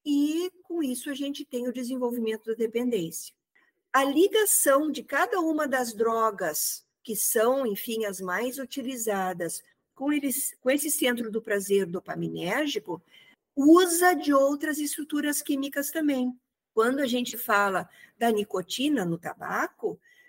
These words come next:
a nicotina vai interagir com estruturas nicotínicas que se ligam à dopamina. Os opioides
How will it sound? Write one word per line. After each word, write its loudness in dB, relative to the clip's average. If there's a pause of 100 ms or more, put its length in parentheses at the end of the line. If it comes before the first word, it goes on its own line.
(220)
a 4
nicotina 0
vai -2
interagir 0
com 0 (460)
estruturas 2
nicotínicas -2 (460)
que 6
se 4
ligam 2
à -2
dopamina. -4 (140)
Os -2
opioides -4